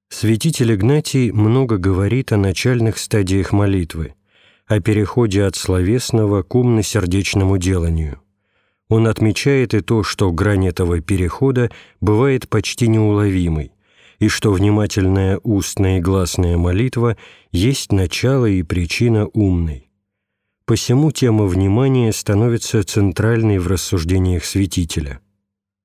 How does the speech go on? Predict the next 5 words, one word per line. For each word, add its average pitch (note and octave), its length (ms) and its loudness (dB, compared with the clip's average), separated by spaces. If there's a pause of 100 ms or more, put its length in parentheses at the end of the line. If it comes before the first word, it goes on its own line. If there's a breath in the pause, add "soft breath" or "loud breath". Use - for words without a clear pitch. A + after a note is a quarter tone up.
(720)
При G#2+ 180 2
внимании B2 760 2
польза A2+ 500 0
устной G2 460 0
молитвы A#2 580 0